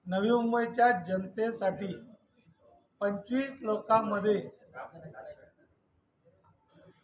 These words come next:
पाण्याच्या टाकीचं उद्घाटन केलं. ते आपले बारवई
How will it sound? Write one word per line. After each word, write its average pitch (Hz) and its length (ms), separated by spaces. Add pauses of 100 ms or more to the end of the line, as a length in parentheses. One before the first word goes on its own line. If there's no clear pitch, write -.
(140)
पाण्याच्या 226 540 (180)
टाकीचं 226 920
उद्घाटन 240 480
केलं. 196 320 (2000)
ते 226 360 (440)
आपले 202 520 (720)
बारवई 208 380